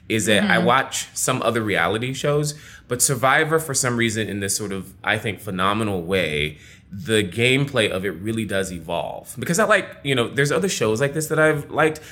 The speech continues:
Speaker 1: but none of them evolve the way that Survivor really evolves.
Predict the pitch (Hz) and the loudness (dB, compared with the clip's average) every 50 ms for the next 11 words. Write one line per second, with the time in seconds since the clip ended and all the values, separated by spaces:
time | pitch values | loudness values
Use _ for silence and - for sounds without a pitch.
0 | - - - 135 135 151 170 202 190 196 185 160 175 127 117 95 95 104 104 107 | -20 -8 -6 0 2 2 2 2 2 2 2 2 0 -2 -4 -2 0 2 2 4
1 | 107 104 107 101 - - 92 87 92 92 85 82 85 78 - - 85 78 85 85 | 6 4 4 2 0 -6 -2 -2 0 0 0 -2 -4 -4 -4 -6 -6 -4 0 2
2 | 87 87 82 82 80 78 78 78 78 78 78 76 76 76 76 71 65 60 58 - | 2 2 2 -2 -8 -8 -8 -8 -8 -8 -8 -10 -8 -8 -6 -6 -6 -8 -8 -12
3 | - | -14